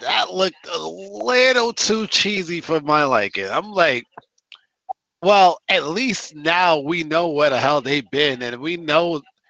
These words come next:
where Otis has been, and I'm just hoping Otis can cash it in soon before The Fiend wins it, because then I wouldn't mind seeing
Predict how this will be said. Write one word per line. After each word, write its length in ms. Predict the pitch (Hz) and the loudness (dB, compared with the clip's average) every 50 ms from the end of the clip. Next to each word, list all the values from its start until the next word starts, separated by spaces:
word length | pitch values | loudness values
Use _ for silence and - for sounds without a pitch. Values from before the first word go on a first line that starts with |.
| _ _ _ _ | _ _ _ _
where 240 | - 135 147 143 135 - | 0 2 4 4 4 4
Otis 300 | - 135 170 165 151 117 | 2 2 2 0 -2 -4
has 180 | 120 127 113 101 | -4 -6 -6 -6
been, 440 | 95 131 127 123 120 120 120 120 120 _ _ _ _ _ _ _ _ _ _ _ _ _ _ _ _ - | -4 -2 -2 -2 -2 -4 -6 -12 -18 _ _ _ _ _ _ _ _ _ _ _ _ _ _ _ _ -2
and 420 | 143 139 139 139 135 131 123 - - _ _ _ _ _ - - | 0 2 2 2 0 0 -4 -8 -14 _ _ _ _ _ -6 -2
I'm 180 | 131 160 175 | 0 0 0
just 160 | 185 196 147 | -2 -6 -2
hoping 500 | 127 151 175 196 - - 185 180 180 170 156 _ - - | 0 2 2 2 0 -2 -4 -4 -4 -6 -14 _ -4 0
Otis 380 | 135 151 165 180 175 - - | 2 2 2 0 -4 -8 -6
can 200 | - 175 156 139 _ _ - | -6 -6 -6 -6 _ _ -4
cash 360 | - 135 147 170 - - - | 0 0 2 2 2 0 0
it 100 | 165 160 | 0 0
in 220 | 170 180 185 165 160 | 0 0 0 -2 -4
soon 580 | - - - - 165 214 240 233 214 202 190 - _ _ _ _ _ _ _ _ _ _ _ _ _ _ - | -6 -6 -4 -2 0 0 0 -2 -4 -6 -10 -14 _ _ _ _ _ _ _ _ _ _ _ _ _ _ -2
before 440 | 139 - - - 175 175 175 175 165 | -2 -2 0 4 6 6 6 6 6
The 140 | 156 151 | 4 2
Fiend 460 | - - - 151 180 208 233 226 196 156 | 0 0 -2 0 0 0 0 0 0 0
wins 320 | 147 147 151 151 127 160 | 0 0 0 -2 -2 0
it, 180 | 175 196 180 - | 0 0 0 -2
because 440 | 156 143 - - 156 160 160 139 | -4 -4 -2 0 0 0 0 -2
then 520 | - 143 165 165 165 165 165 170 160 151 - _ _ _ _ - - - - _ _ _ _ - - - - - - - - - - - _ _ _ _ _ _ | -2 0 2 4 4 4 2 0 -6 -16 -18 _ _ _ _ -20 -20 -20 -20 _ _ _ _ -20 -20 -20 -20 -20 -20 -20 -20 -20 -20 -20 _ _ _ _ _ _
I 200 | - 107 120 147 | 0 2 2 4
wouldn't 260 | 170 185 208 185 196 196 | 4 4 2 2 2 2
mind 280 | 190 190 208 220 202 | 2 2 2 0 -2
seeing 500 | - - 190 196 202 196 190 190 190 185 | -6 -6 -6 -4 -2 -2 -2 -2 -2 -4